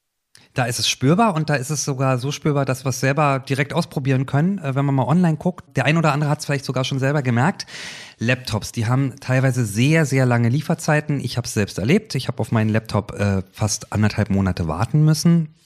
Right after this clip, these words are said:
wo man normalerweise vielleicht zwei, drei Tage Lieferzeit gehabt hätte noch vor einem Jahr. Äh, Webcams zum Beispiel, die waren zwischenzeitlich so gefragt, dass es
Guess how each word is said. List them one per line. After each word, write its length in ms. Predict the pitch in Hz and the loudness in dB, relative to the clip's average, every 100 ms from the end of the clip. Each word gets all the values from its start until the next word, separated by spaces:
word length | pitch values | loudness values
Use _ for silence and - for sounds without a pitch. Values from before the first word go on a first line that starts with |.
| - | -10
wo 320 | 101 95 85 - | -2 0 0 -2
man 260 | 92 85 | 0 0
normalerweise 640 | 85 85 80 95 90 87 90 | 2 2 2 2 2 0 -2
vielleicht 320 | 90 85 - | -4 -6 -4
zwei, 140 | 92 | -4
drei 160 | 87 - | -4 -6
Tage 280 | - 113 127 | -2 0 0
Lieferzeit 520 | 120 127 123 120 120 | 0 0 -2 -4 -2
gehabt 300 | 117 117 120 | -2 -2 -2
hätte 180 | 127 113 | -2 -2
noch 180 | 117 | -2
vor 140 | 117 120 | -2 0
einem 160 | 120 | 2
Jahr. 280 | 117 120 131 - - - - - | 2 2 0 -2 -14 -12 -12 -14
Äh, 140 | - - | -12 -6
Webcams 560 | 113 - - 139 107 - | 2 2 2 -2 -2 -2
zum 160 | 117 | 0
Beispiel, 320 | 104 101 - 101 | 2 0 -2 -4
die 140 | 107 | 0
waren 120 | 120 | 0
zwischenzeitlich 640 | 143 165 - 170 160 135 | 0 -2 -2 -2 -2 -2
so 100 | 131 | -2
gefragt, 440 | 147 196 135 151 - | 0 0 2 0 -2
dass 160 | 127 | -4
es 200 | 135 - | -4 -8